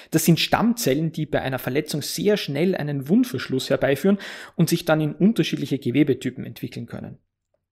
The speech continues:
Dugesia lässt sich tatsächlich in viele kleine Teile zerschnippeln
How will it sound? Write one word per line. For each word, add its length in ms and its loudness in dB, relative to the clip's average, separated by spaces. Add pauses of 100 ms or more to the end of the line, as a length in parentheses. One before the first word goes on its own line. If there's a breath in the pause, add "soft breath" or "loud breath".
(220)
Dugesia 580 0
lässt 220 -4
sich 140 -8
tatsächlich 720 -2
in 80 -4
viele 380 2
kleine 400 -6
Teile 320 -6
zerschnippeln 500 2